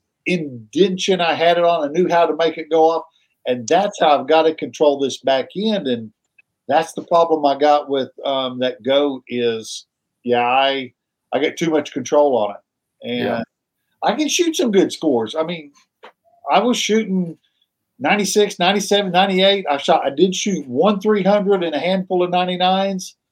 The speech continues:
Speaker 1: But man, I, it, after about four or five weeks, I knew exactly how to make it work. And then boom, all of a sudden I'm shooting ninety-two, ninety-three, and I'm like,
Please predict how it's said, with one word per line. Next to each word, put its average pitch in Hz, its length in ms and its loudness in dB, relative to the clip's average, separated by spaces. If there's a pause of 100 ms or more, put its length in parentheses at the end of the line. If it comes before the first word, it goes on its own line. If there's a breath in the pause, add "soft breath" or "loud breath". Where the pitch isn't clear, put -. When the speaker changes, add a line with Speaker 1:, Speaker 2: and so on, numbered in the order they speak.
(880)
Speaker 1:
But - 180 -10
man, 170 400 0 (180)
I, 135 140 -6
it, - 320 -4 (120)
after 160 300 0
about 175 300 2
four 170 120 -2
or 165 60 -12
five 180 240 0
weeks, 180 460 -4 (100)
I 147 140 -2
knew 165 180 -2
exactly 147 540 0
how 156 120 2
to 156 120 0
make 156 240 0
it 123 160 -4
work. 165 380 0
And 139 200 0
then 135 260 -4
boom, 165 260 2
all 151 240 4
of 147 60 0
a 143 60 0
sudden 151 280 2
I'm 160 180 -2
shooting 160 280 -6
ninety-two, 160 520 0
ninety-three, 160 540 0
and 160 100 -2
I'm 147 100 0
like, 127 260 0